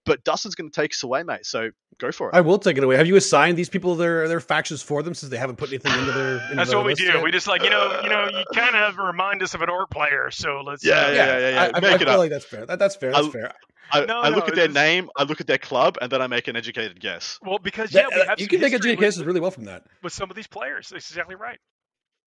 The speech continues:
Speaker 2: It's, it's, it's true. It's true. All right, so we got the Imperial Super Faction. It is seven Sisters, six Custodes,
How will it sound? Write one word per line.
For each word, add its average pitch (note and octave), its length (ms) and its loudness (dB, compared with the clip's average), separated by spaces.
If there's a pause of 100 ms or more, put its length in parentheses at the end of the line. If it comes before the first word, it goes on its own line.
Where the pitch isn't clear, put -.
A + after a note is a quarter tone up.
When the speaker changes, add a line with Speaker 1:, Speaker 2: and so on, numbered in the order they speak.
(320)
Speaker 2:
It's, C#3 120 -8
it's, D#3+ 200 -6
it's E3 160 -8
true. B3+ 260 -8
It's C#3 100 -12
true. A3+ 260 -12
All F3+ 100 4
right, A#3+ 160 4
so A#3 140 4
we A3 80 4
got G#3+ 140 2
the G3+ 100 -2
Imperial G#3+ 320 2
Super F#3+ 220 -6
Faction. E3 340 2
It F3+ 80 -2
is D3+ 240 2 (220)
seven B3 360 2
Sisters, E3+ 500 -2
six - 340 -4
Custodes, D3 520 -2